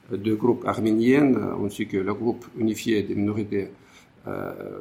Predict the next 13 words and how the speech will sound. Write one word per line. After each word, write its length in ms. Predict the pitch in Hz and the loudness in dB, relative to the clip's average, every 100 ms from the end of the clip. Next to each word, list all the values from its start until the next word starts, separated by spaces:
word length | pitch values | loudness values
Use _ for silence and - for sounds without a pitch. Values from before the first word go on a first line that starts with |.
| 98 | -10
nationales, 760 | 98 98 - 107 113 - 117 101 | -10 -8 -4 -2 -2 0 -2 -2
euh, 200 | 50 - - - - - - - _ _ _ _ _ | -4 -6 -12 -14 -16 -20 -20 -20 _ _ _ _ _
qui 80 | - | -6
rassemble 360 | 107 101 131 107 | -6 -6 -6 -4
les 60 | 104 | -6
députés 480 | - 101 117 101 | -8 -10 -6 -6
de 120 | 92 95 | -6 -10
communautés 400 | - 104 95 95 | -8 -8 -8 -8
juives, 400 | 123 123 131 - | -6 -6 -6 -10
allemandes, 420 | 101 107 120 120 - | -10 -8 -8 -10 -12
polonais 360 | 104 98 104 117 | -10 -8 -6 -6
et 80 | 92 | -8
ukrainiens. 440 | - 98 95 90 | -8 -10 -8 -8